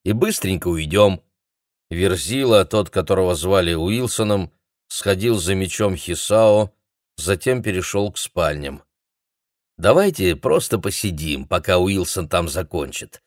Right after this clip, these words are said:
обратился коротышка к Хисао. "Я помечу все ваши вещи бирками, и мы загрузим их в машину, а потом пройдем к хозяйственным постройкам.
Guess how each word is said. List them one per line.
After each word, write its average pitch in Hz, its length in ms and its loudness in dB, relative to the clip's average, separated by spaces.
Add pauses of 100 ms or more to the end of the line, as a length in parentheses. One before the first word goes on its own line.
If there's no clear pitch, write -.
(240)
обратился 90 680 -2
коротышка 90 640 -2
к 82 60 -10
Хисао. 69 800 -6 (680)
"Я - 220 2
помечу 98 480 0
все 98 220 -2
ваши 92 320 0
вещи 87 380 -6
бирками, 135 640 -2 (180)
и 110 80 0
мы 180 200 2
загрузим 104 600 2
их 113 140 -6
в - 20 -12
машину, 73 580 -8 (400)
а 90 120 -4
потом 165 340 2
пройдем 104 420 2
к - 60 -10
хозяйственным 95 800 0
постройкам. 82 680 -6